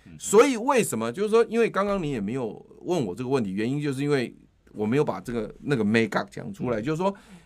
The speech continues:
Speaker 2: 你在做疫苗保护力的时候，它并没有做普测嘛，
Speaker 1: 嗯。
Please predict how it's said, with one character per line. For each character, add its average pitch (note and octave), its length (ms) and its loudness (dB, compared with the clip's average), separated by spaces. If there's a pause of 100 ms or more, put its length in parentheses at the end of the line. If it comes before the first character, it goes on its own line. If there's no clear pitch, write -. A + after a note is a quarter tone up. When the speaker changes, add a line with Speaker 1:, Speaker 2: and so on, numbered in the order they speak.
Speaker 2:
你 C3 120 0
在 A3 180 8
做 A3 180 4
疫 G3+ 200 0
苗 A#2 180 2
保 G#2+ 140 -6
护 B2+ 240 -6
力 A#2+ 160 -2
的 F#2+ 80 -6
时 A2+ 60 -10
候， A2+ 60 -2
它 D#3+ 160 -8
并 D3+ 220 -4
没 A2 80 0
有 C3 100 0
做 A#2+ 220 -4
普 - 320 -10 (140)
测 C3 320 -2
嘛， - 180 -20
Speaker 1:
嗯。 E2+ 220 -18